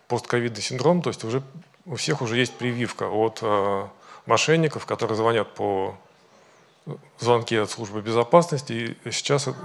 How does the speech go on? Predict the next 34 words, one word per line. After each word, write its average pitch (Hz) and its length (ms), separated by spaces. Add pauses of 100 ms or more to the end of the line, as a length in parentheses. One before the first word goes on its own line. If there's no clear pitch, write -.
мы 123 200
реально 113 280
видим 123 300
о 101 60
том, 117 200
что 104 300 (680)
даже 117 400
если 117 280
это 110 100
звонит 110 300
реальная 107 420 (120)
служба 110 320
безопасности 113 540
банка, 175 440 (280)
<laughs> - 280
то 113 500 (1700)
наши 135 260
клиенты 143 640
не 123 140
берут 127 320
трубку, 143 300
не 113 100
готовы 117 320
отвечать 135 460
и 104 280 (220)
не 113 80
мо-, 120 100
готовы 120 300
подтверждать 117 500 (220)
операции, 117 460
которые 107 300
мы 107 60
считаем 110 280
подозрительными. 101 800